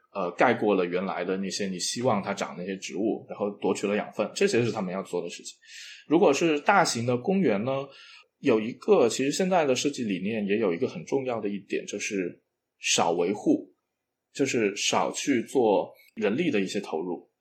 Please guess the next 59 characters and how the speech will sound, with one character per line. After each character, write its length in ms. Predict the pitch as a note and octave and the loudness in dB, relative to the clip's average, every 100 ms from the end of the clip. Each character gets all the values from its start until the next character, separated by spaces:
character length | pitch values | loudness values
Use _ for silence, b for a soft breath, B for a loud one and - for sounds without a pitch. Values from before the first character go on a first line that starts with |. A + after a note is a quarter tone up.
| _ - | _ 0
那 80 | F3 | 4
为 180 | G3+ | 6
了 120 | F#3+ B2+ | 6 4
达 220 | F2 F#2+ | 4 4
到 160 | D3+ | 2
这 140 | D3+ C#3+ | 4 2
个， 320 | B2+ G2 F2+ E2 - | 4 4 2 -2 -10
呃， 260 | - G2 E2+ | -12 -8 -6
目 180 | C3+ D#3 | -4 -2
标 280 | - C#3+ C#3+ | 2 2 2
呢， 120 | A#2 | -2
其 160 | - | -4
实 80 | B2+ | -4
上 320 | C#3+ D3 G#2+ - B B B B | 0 0 0 -2 B B B B
我 140 | C3+ | 6
想 200 | C#3+ C3 | 6 6
问 160 | D3 D#3+ | 6 4
你 60 | A2 | 4
们 100 | F2+ | 0
一 60 | |
个 80 | A2+ | 0
问 180 | A2+ A2 | 0 -2
题 160 | - | -6
啊， 140 | F2 D#2 | -6 -4
你 80 | G2+ | -4
觉 160 | - | -4
得 320 | G#2+ D#3+ A#2+ - | 2 4 4 2
是 180 | - | -6
一 160 | C#3+ A2+ | -4 -6
片 540 | - D#3 C3+ A2 G2+ _ _ | 2 4 4 2 -8 _ _
平 240 | - A2+ | -8 -2
整 240 | D#3+ G2+ E2+ | 2 2 0
的 80 | |
一 80 | F#2+ | -2
个 100 | A2+ | -2
草 300 | B2 - - | -2 -2 -4
地， 360 | - C#3 - - _ - | 0 0 0 -12 _ -4
它 180 | - | -2
投， 260 | B2 - G2 - | 0 0 0 -2
投 180 | - G2 | -6 -2
入 160 | A#2 A2+ | 0 0
比 60 | |
较 140 | E2+ E2 | -2 -8
多， 360 | - F#2 F#2 B B B | -4 -4 -4 B B B
还 100 | - | -6
是 160 | G#2+ B2 | -2 -2
一 160 | G2 | -2
个 100 | G2 G2+ F#2+ F2+ - | 0 2 2 0 -2
meadow， 480 | A2+ A#2 A#2+ F#2 - | -2 0 2 2 0
一 100 | F#2+ | -6
个 280 | G2+ A2 G2 | -2 0 2
叫 180 | - G#2+ | 0 -2
做 360 | G#2+ G2 E2+ D2+ _ | 0 0 -2 -6 _
植 180 | - G2+ | -8 -2
被， 240 | G2+ B2 | 2 2
然 140 | E2+ G2 | 2 0
后 240 | A2 G#2 | 0 0
草 320 | - G#2+ D2+ | -4 -2 -2
原 280 | E2+ D2 C#2 | -6 -10 -8